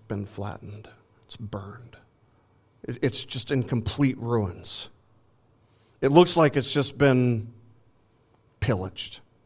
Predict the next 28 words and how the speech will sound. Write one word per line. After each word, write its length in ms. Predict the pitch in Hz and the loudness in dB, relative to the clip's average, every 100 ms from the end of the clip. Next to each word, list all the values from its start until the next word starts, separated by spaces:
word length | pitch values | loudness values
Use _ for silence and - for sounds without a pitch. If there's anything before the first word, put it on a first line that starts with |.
| _ | _
because 220 | - 120 | -2 -2
it 80 | 101 | 0
has 260 | 101 95 85 | -2 -2 -6
been. 220 | 85 80 - _ _ _ | -12 -12 -18 _ _ _
It's 80 | _ | _
been 160 | 123 92 | -4 -4
thoroughly 500 | - 165 151 135 127 | 2 6 8 6 4
pillaged. 600 | - 107 76 78 - - _ _ _ - - - | -2 -6 -8 -12 -16 -18 _ _ _ -20 -20 0
Nothing 680 | 147 170 202 202 190 165 147 | 6 10 10 10 8 8 6
remains 960 | 156 147 139 123 - 107 - - - - _ _ - - - | 6 6 6 2 -2 -10 -8 -10 -12 -16 _ _ -20 -20 2
of 140 | 147 143 | 6 6
its 160 | 131 | 4
former 380 | - 160 156 143 | 4 6 8 6
glory. 500 | 113 123 120 104 92 - - | 4 6 6 4 -2 -8 -2
But 120 | - 190 | 8 8
in 80 | |
the 60 | 170 | 8
middle 540 | 156 170 220 214 208 | 8 10 12 12 10
of 480 | 180 170 156 117 - - - | 8 8 8 0 -10 -8 -2
the 100 | 156 | 0
city, 500 | - 147 117 90 - - _ _ _ _ _ _ _ _ _ _ _ _ _ - | 6 6 4 -4 -8 -20 _ _ _ _ _ _ _ _ _ _ _ _ _ -4
they 80 | 127 | -4
see 440 | - 175 160 151 - - _ _ _ _ _ _ _ _ - | -2 -2 -2 -4 -10 -20 _ _ _ _ _ _ _ _ -6
an 100 | 123 | -4
altar 480 | 113 107 107 87 - _ _ _ _ - - - | -4 -6 -10 -12 -16 _ _ _ _ -20 -16 2
that 160 | 151 | 4
isn't 300 | 180 165 165 170 | 6 8 6 4
old, 380 | 117 95 98 | -4 -6 -14